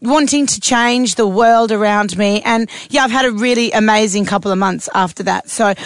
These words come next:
I'm so honoured to have you on the show to share some of your advice to our queens on how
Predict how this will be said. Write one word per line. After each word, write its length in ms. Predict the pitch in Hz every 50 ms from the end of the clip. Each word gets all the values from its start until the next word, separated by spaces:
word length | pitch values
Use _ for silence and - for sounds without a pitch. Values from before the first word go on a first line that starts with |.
| - - -
I'm 180 | - 226 226 233
so 220 | 208 - - 294 277 269 262 -
honoured 240 | 254 254 262 254
to 80 | - 240
have 140 | 226 226 208
you 80 | 226
on 80 | 220 226
the 60 | 220 214
show 220 | - - 220 208
to 120 | 202 - 208
share 320 | 185 - - 262 262 262
some 160 | - - 277
of 100 | 262 240
your 140 | 196 233 226
advice 440 | 220 190 226 220 214 220 - - -
to 340 | - - - 320 302 302 294
our 160 | 233 214 214
queens 420 | - - 214 208 208 214 208 -
on 140 | - 220 220
how 340 | 214 185 208 240 226 226 226